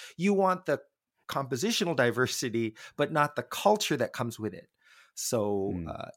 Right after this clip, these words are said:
Speaker 1: you know, some of the things that I've said and write about, um, and teach about is problematic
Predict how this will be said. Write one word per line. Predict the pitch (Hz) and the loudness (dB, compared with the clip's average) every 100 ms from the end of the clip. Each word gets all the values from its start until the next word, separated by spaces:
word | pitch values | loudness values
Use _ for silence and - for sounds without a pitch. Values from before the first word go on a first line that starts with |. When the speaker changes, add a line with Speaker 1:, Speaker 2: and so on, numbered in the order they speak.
| 131 | -6
Speaker 1:
you | |
know, | 101 | -4
some | 90 135 | 0 0
of | 135 | 2
the | 123 | 0
things | 139 123 | -2 -2
that | 120 | 0
I've | 104 95 | 0 -2
said | - 175 160 156 | 0 6 6 6
and | 127 107 | 2 2
write | 139 165 165 | 6 6 6
about, | 139 147 143 139 131 - - - - - | 4 6 6 4 0 -14 -20 -20 -20 -6
um, | 117 113 107 | -2 -2 -4
and | 113 107 | -8 -6
teach | 196 196 165 | -4 -2 0
about | 120 113 110 113 _ _ _ _ - | 2 4 2 0 _ _ _ _ 0
is | 143 120 | 0 0
problematic | - 160 147 139 156 143 92 - | 4 6 6 4 4 2 0 -8